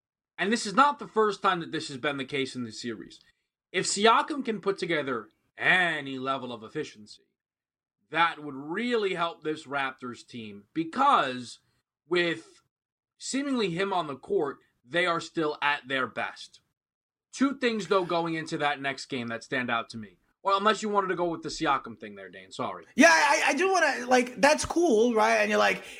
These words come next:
Speaker 2: but it's an if. They are literally,
Speaker 1: Yeah.
Speaker 2: Kevin, sinking off of him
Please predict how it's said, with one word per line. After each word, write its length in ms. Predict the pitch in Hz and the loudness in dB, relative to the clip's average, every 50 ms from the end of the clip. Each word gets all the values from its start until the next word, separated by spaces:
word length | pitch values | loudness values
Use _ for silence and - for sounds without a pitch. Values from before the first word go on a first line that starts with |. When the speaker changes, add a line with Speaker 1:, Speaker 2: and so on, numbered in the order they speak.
| - _ - | -18 _ 4
Speaker 2:
but 160 | 202 254 262 | 6 6 6
it's 120 | 254 262 | 6 4
an 180 | 277 269 269 262 | 2 2 2 2
if. 440 | 285 359 403 - - - - - - - - - - - - - - - | 4 4 4 4 2 -4 -12 -14 -16 -18 -18 -18 -18 -18 -20 -18 -10 0
They 220 | 151 254 330 403 | 4 6 6 8
are 160 | 392 359 277 | 6 6 6
literally, 600 | 233 202 180 165 165 180 247 277 254 226 180 160 135 | 4 2 -2 -2 2 4 6 6 6 6 6 4 2
Speaker 1:
Yeah. 160 | 123 117 117 | 2 0 -2
Speaker 2:
Kevin, 540 | - - 135 123 113 123 117 113 113 113 - _ _ _ _ _ _ _ - | 0 2 2 2 2 2 0 -2 -2 -4 -8 _ _ _ _ _ _ _ -2
sinking 560 | - - - - 311 349 392 - 381 381 320 | 2 4 4 6 4 2 2 0 0 0 2
off 320 | - 196 202 208 202 - 170 | 4 6 6 4 4 4 2
of 140 | 160 160 - | 0 2 2
him 300 | 156 143 139 135 139 | 2 2 2 2 0